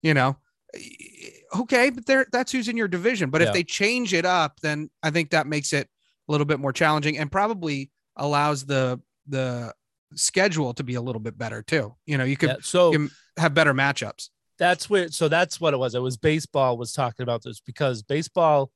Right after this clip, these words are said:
Speaker 2: has D H in both leagues now. They, they have the
Speaker 1: Right.
Speaker 2: D H in the, in the, uh, National League. Starting next year, every team is playing every team at least
Speaker 1: Oh, I love that.
Speaker 2: once.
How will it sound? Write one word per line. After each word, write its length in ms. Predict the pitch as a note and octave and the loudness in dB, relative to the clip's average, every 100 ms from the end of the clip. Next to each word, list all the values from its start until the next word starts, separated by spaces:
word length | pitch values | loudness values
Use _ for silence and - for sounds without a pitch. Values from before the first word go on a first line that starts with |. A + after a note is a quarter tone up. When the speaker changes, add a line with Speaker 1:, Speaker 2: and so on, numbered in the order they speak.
| _ - | _ -6
Speaker 2:
has 460 | C#3 A#2+ A2 - - _ - | -4 -4 -6 -16 -20 _ -10
D 200 | D#3+ D3+ | -4 0
H 200 | D3+ C3+ | 0 0
in 80 | C3+ | -2
both 320 | C3 C#3 C3 | 0 0 0
leagues 340 | B2+ A#2+ A2+ A#2 | -6 -8 -8 -6
now. 360 | G#2+ G#2 G#2+ - | -6 -6 -12 -10
They, 220 | A2 G#2+ G2+ | -8 -8 -8
they 100 | A2 | -6
have 140 | A2+ | -6
the 120 | A2 G#2 | -6 -2
Speaker 1:
Right. 160 | D3+ D3 | 2 2
Speaker 2:
D 40 | B2 | 0
H 140 | - | -6
in 120 | A#2 | -6
the, 160 | A#2 A#2+ - | -6 -8 -10
in 160 | A#2+ A2+ | -10 -8
the, 200 | G#2+ A2 | -10 -12
uh, 260 | A2+ G2+ | -12 -10
National 400 | G#2 B2+ A#2 A#2+ | -4 -4 -4 -6
League. 200 | G#2+ G2+ _ - - _ _ _ _ _ | -8 -10 _ -20 -20 _ _ _ _ _
Starting 560 | - - D3+ E3 E3 C#3 | -12 0 2 2 0 -2
next 400 | D3+ D3 - - | -2 -2 -6 -6
year, 480 | C#3+ C#3 A2 G#2+ G#2+ _ _ _ _ _ - | -4 -2 -4 -6 -12 _ _ _ _ _ -4
every 380 | D3 C#3+ C#3+ C3+ | -2 -2 -6 -8
team 500 | - E3 C#3+ B2+ A#2+ | -6 -2 -2 -4 -6
is 120 | B2+ A2+ | -12 -10
playing 440 | C3+ C3 A#2 A#2 | -4 -2 -2 -4
every 280 | B2 A2+ A2 | -4 -4 -8
team 480 | - B2+ G#2 F#2 F2 _ _ _ - | -8 -6 -6 -10 -16 _ _ _ -18
at 80 | A2+ | -10
least 180 | A#2+ C3 | -4 0
Speaker 1:
Oh, 40 | |
I 60 | A#2+ | 0
love 220 | A2+ C#3 | 0 0
that. 60 | B2+ | 0
Speaker 2:
once. 180 | A2 | -4